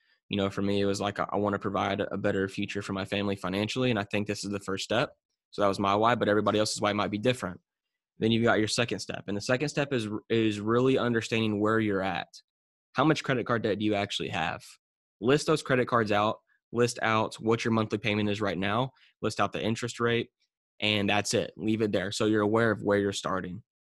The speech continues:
And then from that point, you have to realize, okay, what approach do I wanna take? There's two different approaches. You got the mathematical approach, which is es-, essentially called the avalanche method, where you attack the credit card with the highest interest rate first.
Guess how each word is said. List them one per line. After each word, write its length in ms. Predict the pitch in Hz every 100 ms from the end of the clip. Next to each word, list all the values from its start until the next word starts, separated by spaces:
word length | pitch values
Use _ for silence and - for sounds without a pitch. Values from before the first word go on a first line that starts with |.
| _ -
And 120 | 135
then 80 | 139
from 180 | 123 107
that 280 | 113 123 -
point, 320 | 156 165 - _ _ - -
you 120 | 131
have 80 | 131
to 100 | 117
realize, 380 | 117 113 104 -
okay, 340 | 110 101 95 - _ _ -
what 280 | 120 143
approach 520 | 127 123 - 120 113 -
do 80 |
I 20 | 107
wanna 220 | 104 98
take? 280 | - 82 -
There's 160 | 104 104
two 140 | -
different 240 | 156 156 139
approaches. 540 | - 101 - 87 - _ _ _
You 80 | 117
got 100 | 113
the 60 |
mathematical 640 | 104 120 131 120 113 110 110
approach, 500 | 104 107 123 - - _ _ _ _ -
which 200 | 120 113
is 80 | 107
es-, 120 | 120 -
essentially 420 | 113 135 123 123
called 400 | 113 120 110 107 -
the 260 | 107 104 -
avalanche 540 | 104 101 98 92 -
method, 340 | - - - - _ _ _ _ _ _ _ -
where 200 | 117 120
you 160 | 117 110
attack 340 | - 113 107
the 80 | 107
credit 300 | - 110 101
card 200 | 110 104
with 80 | 104
the 60 |
highest 320 | 92 104 101 -
interest 320 | 101 107 -
rate 180 | 101 -
first. 460 | 80 62 - -